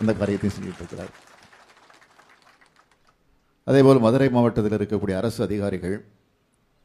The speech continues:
இந்த பாப்பாப்பட்டி கிராமத்திலே வாழ்ந்து கொண்டிருக்கக்கூடிய அருமை பெரியோர்கள், தாய்மார்கள், இளைஞர்கள்,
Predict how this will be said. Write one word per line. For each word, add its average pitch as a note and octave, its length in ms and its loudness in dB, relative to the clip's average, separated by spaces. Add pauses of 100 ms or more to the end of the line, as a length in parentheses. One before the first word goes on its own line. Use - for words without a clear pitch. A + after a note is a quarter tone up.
(1200)
இந்த A#2+ 120 0
பாப்பாப்பட்டி A#2 840 0
கிராமத்திலே G#2+ 480 -2
வாழ்ந்து G#2+ 340 -2
கொண்டிருக்கக்கூடிய F#2 840 -10 (1400)
அருமை A2+ 320 0
பெரியோர்கள், G#2 640 2
தாய்மார்கள், G#2 680 -6
இளைஞர்கள், G2 640 -6